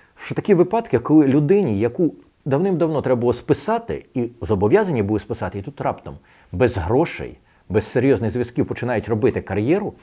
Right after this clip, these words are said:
і розкручувати, це тільки вербовка. Колись, я думаю, це розслідується все. У нас же ж половина Генштабу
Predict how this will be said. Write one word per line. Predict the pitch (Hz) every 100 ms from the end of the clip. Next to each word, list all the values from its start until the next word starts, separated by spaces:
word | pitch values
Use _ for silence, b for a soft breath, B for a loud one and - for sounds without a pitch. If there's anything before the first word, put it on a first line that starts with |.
| b b
і | 120
розкручувати, | 117 - 165 202 131 107 - 76 b b b
це | - -
тільки | 180 170
вербовка. | 135 101 90 - 87 90 _ _ _ -
Колись, | 254 226
я | 214
думаю, | 190
це | 180
розслідується | 170 - 220 147 104 110
все. | 95 - 85 B B
У | 139
нас | 180
же | 143
ж | -
половина | 160 160 151 117
Генштабу | 131 - - 190 87